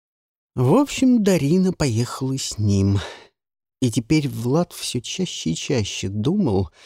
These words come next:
что лучше бы она осталась в Москве,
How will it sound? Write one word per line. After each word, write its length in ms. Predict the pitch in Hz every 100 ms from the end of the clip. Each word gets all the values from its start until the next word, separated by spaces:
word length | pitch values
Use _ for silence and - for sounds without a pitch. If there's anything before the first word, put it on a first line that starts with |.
| - - _ _
что 440 | - - - - 131
лучше 560 | 131 156 190 - -
бы 240 | 143 147 139
она 260 | 139 127 127
осталась 520 | - - 113 113 104
в 100 | -
Москве, 720 | 113 113 - - 117 104 87